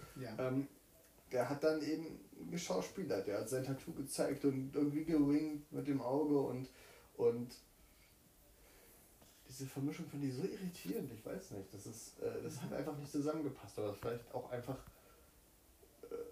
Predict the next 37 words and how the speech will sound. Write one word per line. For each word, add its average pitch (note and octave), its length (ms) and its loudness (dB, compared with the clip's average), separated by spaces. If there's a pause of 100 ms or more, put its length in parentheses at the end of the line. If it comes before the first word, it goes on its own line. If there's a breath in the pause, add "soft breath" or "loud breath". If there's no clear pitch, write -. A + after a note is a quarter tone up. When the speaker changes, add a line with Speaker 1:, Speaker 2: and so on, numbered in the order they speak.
(320)
Speaker 2:
was B2 180 -6
den C3 100 -4
Film C3+ 360 2
interessant C#3 580 -6
macht, G2 240 -8
weil G#2 140 0
er G#2 80 -2
mit G#2+ 120 -4
diesen A2+ 200 -8
Konventionen A2+ 840 -2 (160)
bricht, A2 340 -10 (680 loud breath)
Speaker 1:
Ich - 80 -4
Speaker 2:
könnte E3+ 140 2
man E3+ 60 6
Speaker 1:
denk-, - 120 -10
Speaker 2:
vielleicht - 240 -10
sagen, - 220 -8 (120)
ja. - 160 -14
Speaker 1:
ich, - 220 -12
ich, C#3+ 240 -10
äh, D3 140 -6
kann G3 220 2
mir G#3 120 8
vorstellen, F3 440 0
dass D3+ 180 -4
der, C#3 360 0 (680 loud breath)
äh, C3+ 140 -6
Macher D#3+ 280 -4
des D#3+ 200 -4
Films, C#3 480 -6
und B2+ 100 -10
ich - 120 -16
hab C3 120 -10
seinen C3 200 -6
Namen D3 200 -4
vergessen, C3+ 460 -8 (100)
ich, - 120 -18